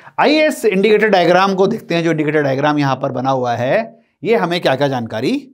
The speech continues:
दे रहा है। ए से बी, सब लोग देखिए, ए से बी जो है आइसोकोरिक प्रोसेस हो गया है। सब लोग देख सकते हैं कि वी नॉट वॉल्यूम कांस्टेंट है, ए से बी जो है वो आइसोकोरिक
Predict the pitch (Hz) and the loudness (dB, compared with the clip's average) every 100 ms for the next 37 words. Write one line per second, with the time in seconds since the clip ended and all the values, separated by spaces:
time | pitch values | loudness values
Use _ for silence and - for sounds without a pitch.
0 | _ 123 139 - - - - _ _ _ | _ -4 -4 -4 -16 -20 -20 _ _ _
1 | _ _ _ _ _ _ _ _ - _ | _ _ _ _ _ _ _ _ -20 _
2 | - 233 247 269 202 220 226 226 226 196 | -2 0 2 0 2 2 2 0 0 -2
3 | 208 208 214 226 277 277 262 233 196 214 | -4 -6 -4 -2 -2 -2 -4 -2 -2 -2
4 | 233 233 - _ 123 160 170 139 147 160 | -2 -4 -16 _ -6 -2 0 2 0 -2
5 | 135 151 156 185 180 151 156 151 117 110 | -4 -4 -4 -10 -6 -6 -6 -8 -12 -12
6 | 117 104 101 - - - _ _ _ _ | -16 -16 -16 -18 -20 -20 _ _ _ _
7 | _ _ 156 175 185 180 185 180 196 233 | _ _ -2 0 0 -2 -4 -6 -8 -6
8 | 233 190 214 226 220 185 196 190 180 180 | -8 -8 -4 -4 -2 -2 -4 -4 -8 -6
9 | 233 214 165 139 151 - _ _ _ 170 | -6 -4 -2 -2 -4 -12 _ _ _ -2
10 | 262 247 269 233 196 165 170 127 117 131 | -2 0 -2 -2 -4 2 2 2 -2 -2
11 | 143 131 131 127 131 131 131 120 170 | -6 -10 -4 -4 -2 -6 -4 -4 -4